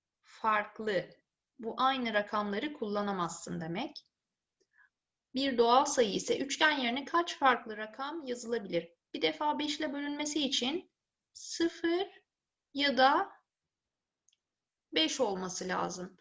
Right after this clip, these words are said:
Ama rakamları farklı dediği için sıfırı alamam. Sadece yazabileceğim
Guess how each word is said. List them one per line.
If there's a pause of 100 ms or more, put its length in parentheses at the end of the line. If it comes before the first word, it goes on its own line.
(220)
Ama
rakamları
farklı
dediği
için
sıfırı
alamam. (720)
Sadece (160)
yazabileceğim